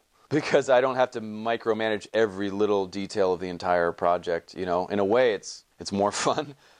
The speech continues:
The Creepy books were a lot of fun to make because it was really, it was about finding the perfect images to match the text and try to maybe even enhance it a little bit and add some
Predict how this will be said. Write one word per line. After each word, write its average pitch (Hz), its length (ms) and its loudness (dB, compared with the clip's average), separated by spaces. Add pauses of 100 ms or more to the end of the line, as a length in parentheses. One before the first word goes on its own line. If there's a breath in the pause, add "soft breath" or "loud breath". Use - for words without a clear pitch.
(120)
The 117 140 -4
Creepy 151 340 -4
books 107 360 0
were 104 80 2
a 98 40 4
lot 98 160 4
of 90 60 -8
fun 104 200 -6
to 92 60 -10
make 90 380 -10
because 92 540 -8
it 101 140 -2
was 98 340 -2
really, 151 340 2
it 110 40 -2
was 104 140 -8
about 104 300 0
finding 107 340 -2
the 95 80 -6
perfect 104 480 0
images 95 440 -6
to 87 100 -12
match 85 320 0
the - 80 -12
text - 540 -2
and 73 200 -10
try 147 200 2
to 120 80 -4
maybe 104 340 -12
even 92 260 -12
enhance 92 460 -8
it 107 80 0
a 104 60 4
little 104 200 4
bit 101 240 2
and 92 80 -10
add 87 200 -4
some 87 400 -12